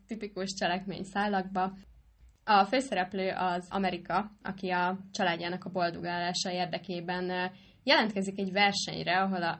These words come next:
hercegnek keresnek párt. Hát ez az én trikori énemet teljesen levette a lábáról.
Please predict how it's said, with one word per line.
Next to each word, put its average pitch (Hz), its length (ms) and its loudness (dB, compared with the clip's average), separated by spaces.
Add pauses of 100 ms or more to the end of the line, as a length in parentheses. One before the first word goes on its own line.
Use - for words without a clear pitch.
(100)
hercegnek 214 600 -6
keresnek 160 480 -10 (100)
párt. 147 340 -2 (560)
Hát 220 300 2
ez 196 180 -4
az 196 140 0
én 196 380 0
trikori 196 580 -6
énemet 180 500 -4 (140)
teljesen 220 380 4
levette 180 440 2
a 170 60 2
lábáról. 165 920 0